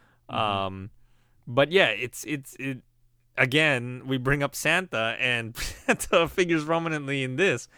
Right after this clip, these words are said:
Speaker 2: and is also another bad Santa type of movie, but it's because it's, it's peripheral enough for me that,
Speaker 1: Yeah.
Speaker 2: um, I can watch it over and over again. So
Speaker 1: Cool.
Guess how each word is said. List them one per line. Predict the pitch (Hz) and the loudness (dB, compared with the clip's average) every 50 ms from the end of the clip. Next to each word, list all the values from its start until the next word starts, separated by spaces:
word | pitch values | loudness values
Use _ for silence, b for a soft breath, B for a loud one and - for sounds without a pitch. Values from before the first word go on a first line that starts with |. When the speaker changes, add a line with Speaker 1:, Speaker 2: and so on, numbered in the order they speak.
| b b b b b | b b b b b
Speaker 2:
and | - 135 135 | 4 4 4
is | 135 120 | 4 2
also | 127 127 147 180 185 - 160 135 | 4 6 6 6 6 6 6 4
another | 123 117 120 117 120 117 | 4 4 2 2 0 0
bad | 107 98 101 113 110 110 107 104 - | -2 0 4 6 6 8 6 4 2
Santa | - 127 113 110 107 107 - 104 101 95 - b b b b b b b b b b _ | 0 2 2 2 2 0 0 0 2 0 0 b b b b b b b b b b _
type | 135 127 123 113 | 2 2 2 2
of | 120 113 | 2 0
movie, | 120 131 135 135 120 | 0 0 0 0 2
but | 110 120 131 131 - _ _ _ _ _ _ - | 2 2 2 2 0 _ _ _ _ _ _ -4
it's | 143 - - | -4 -2 0
because | 147 139 156 - - - - 151 170 160 135 | 4 4 4 4 4 4 6 6 6 6 6
it's, | 135 127 123 - - - - - | 2 0 -2 -4 -10 -12 -10 -8
it's | 139 135 127 - | -8 -8 -8 -8
peripheral | - - - 156 147 151 165 - - - 139 131 120 120 | -4 0 2 4 6 4 4 2 2 4 4 6 6 4
enough | 117 113 110 107 - | 4 2 0 -2 -2
for | - - 113 | 0 0 0
me | 110 107 104 101 101 | 0 0 -2 -2 0
that, | 98 98 98 - b b b b b b b b b b b - | 0 -2 -2 -4 b b b b b b b b b b b -6
Speaker 1:
Yeah. | 110 104 185 135 120 117 | -4 -2 0 2 2 0
Speaker 2:
um, | 113 104 98 92 90 92 - - - - - - - - - - - | 0 -2 -6 -8 -10 -12 -16 -20 -14 -6 -4 -4 -4 -4 -8 -6 -2
I | - 127 | 0 0
can | 107 117 113 | 0 0 2
watch | 113 110 107 101 - 135 | 4 4 4 4 2 0
it | 110 101 | -2 -2
over | 98 98 98 101 98 | -2 -4 -4 -4 -6
and | 95 92 | -4 -6
over | 90 90 92 92 | -6 -8 -8 -8
again. | 92 90 90 92 92 - - - | -8 -8 -10 -12 -14 -16 -18 -16
So | - - - 104 98 101 101 98 101 b b b b | -10 -4 -2 0 0 0 0 -2 -2 b b b b
Speaker 1:
Cool. | - 139 156 - - | -6 -6 -6 -4 -4